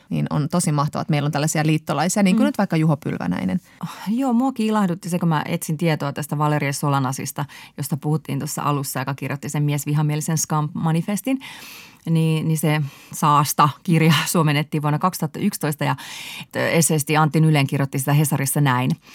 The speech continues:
Speaker 2: Mitä Solanas haluaa? Rauhaa ja rakkautta tietysti. Hän haluaa niitä haavoitetun, nurkkaan ahdistetun eläimen raivolla.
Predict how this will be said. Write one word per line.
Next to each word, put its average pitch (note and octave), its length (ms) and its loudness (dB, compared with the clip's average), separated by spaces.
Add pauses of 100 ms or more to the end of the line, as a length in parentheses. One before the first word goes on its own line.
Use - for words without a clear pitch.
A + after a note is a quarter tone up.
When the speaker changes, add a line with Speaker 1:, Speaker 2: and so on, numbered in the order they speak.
(300)
Speaker 2:
Mitä A#3 200 4
Solanas F3 440 4
haluaa? D#3 580 4 (480)
Rauhaa A#3+ 400 8
ja E3+ 100 6
rakkautta D3 440 2
tietysti. C#3+ 500 -4 (240)
Hän G#3 140 4
haluaa A3 320 6
niitä D3+ 200 4
haavoitetun, F3 800 4 (120)
nurkkaan G3+ 520 6
ahdistetun D3+ 560 2
eläimen C#3+ 440 4
raivolla. C#3+ 600 2